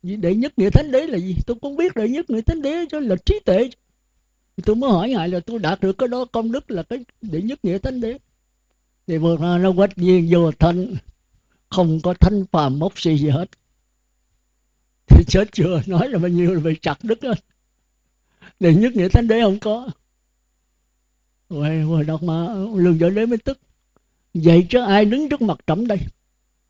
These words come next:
Ngài không phải là đệ nhất nghĩa thánh đế hả? Tôi đây là phàm phu, Ngài là thánh tăng, phải vậy không? Thì Bồ Đà Ma nó không biết. <laughs> Không biết cái vụ đó.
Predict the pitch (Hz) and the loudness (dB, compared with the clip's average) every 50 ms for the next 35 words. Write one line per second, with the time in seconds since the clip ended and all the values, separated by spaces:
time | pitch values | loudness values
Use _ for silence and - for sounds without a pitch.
0 | _ _ _ _ _ _ - 180 170 156 160 190 226 226 - 170 226 254 196 160 | _ _ _ _ _ _ -4 0 0 2 2 2 2 0 -2 -2 0 -2 -2 0
1 | 160 165 180 208 247 302 - 220 190 202 - 247 254 262 240 254 294 277 185 269 | 2 0 2 0 0 -2 -2 -2 -2 2 0 0 0 2 0 0 0 -2 -4 -6
2 | 185 - _ _ _ _ _ _ _ _ _ _ _ _ _ _ _ _ _ _ | -8 -14 _ _ _ _ _ _ _ _ _ _ _ _ _ _ _ _ _ _
3 | _ _ _ _ _ _ _ _ _ _ _ _ _ _ _ _ _ _ 190 208 | _ _ _ _ _ _ _ _ _ _ _ _ _ _ _ _ _ _ 0 0
4 | 214 208 202 208 214 190 151 - - 165 156 156 147 - 202 202 214 202 190 165 | 2 2 2 0 0 0 0 0 0 0 0 -2 -2 -2 -2 -2 0 -2 -2 -2
5 | 151 165 170 165 151 147 165 - - - 320 349 277 196 190 190 180 - _ - | 0 0 0 0 0 0 -2 0 0 -2 -2 -2 -8 -8 -8 -8 -10 -10 _ -8
6 | 196 220 247 220 165 190 196 156 240 226 226 - _ _ _ _ _ _ - - | -8 -6 -4 -4 -2 -2 -4 -4 -6 -10 -12 -14 _ _ _ _ _ _ -20 -20
7 | - - _ _ _ _ _ _ _ _ _ _ _ _ - - 143 143 147 151 | -20 -20 _ _ _ _ _ _ _ _ _ _ _ _ 0 2 4 4 2 2
8 | 143 147 151 147 156 151 151 160 160 170 170 175 180 170 - 160 151 151 156 160 | 0 -2 -4 -4 -6 -6 -6 -6 -6 -6 -6 -6 -6 -6 -4 -2 -2 -2 -2 -2
9 | 165 170 170 160 165 175 165 - - - - _ _ _ _ _ _ _ _ _ | -2 -2 2 4 4 4 2 2 -2 -10 -20 _ _ _ _ _ _ _ _ _
10 | _ _ _ _ _ _ _ _ _ _ _ _ _ _ _ _ _ _ _ _ | _ _ _ _ _ _ _ _ _ _ _ _ _ _ _ _ _ _ _ _
11 | _ - - - - 185 - - 226 170 156 165 175 160 - - 143 175 170 139 | _ 6 10 10 10 10 6 0 -2 -2 0 2 2 2 2 2 -2 0 0 -2
12 | 165 190 156 240 226 160 | -4 -4 -6 -6 -6 -8